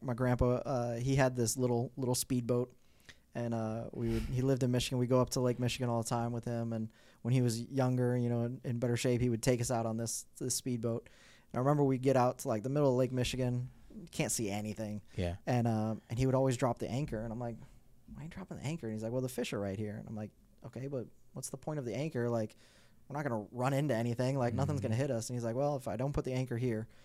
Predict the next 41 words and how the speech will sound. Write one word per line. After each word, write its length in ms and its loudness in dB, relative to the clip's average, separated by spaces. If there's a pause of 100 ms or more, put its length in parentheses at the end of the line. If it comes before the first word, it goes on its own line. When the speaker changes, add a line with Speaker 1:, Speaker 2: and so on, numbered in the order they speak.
(300)
Speaker 1:
we're 80 -2
gonna 120 2
fish 260 2
for 100 -2
a 40 -2
couple 220 0
hours, 460 -2
and 180 -6
by 100 0
the 60 -2
time 180 -2
we 100 -2
finish, 320 -4
wh-, 200 -6
who 140 0
knows 260 0
where 140 -2
we'll 200 -4
end 160 -6
up?" 140 -4 (720)
He's 100 -10
like, 160 -4
"So 120 -6
you 240 -8
gotta 240 0
drop 260 0
anchor. 340 -4 (300)
Uh, 240 -6
anytime 480 -2
you 100 -2
wanna 200 0
stay 260 2
where 180 2
you 200 2
are, 240 0
Speaker 2:
That's 160 -10
good. 280 -8
Speaker 1:
you 80 -4
gotta 220 -2
drop 240 -4
anchor." 300 -6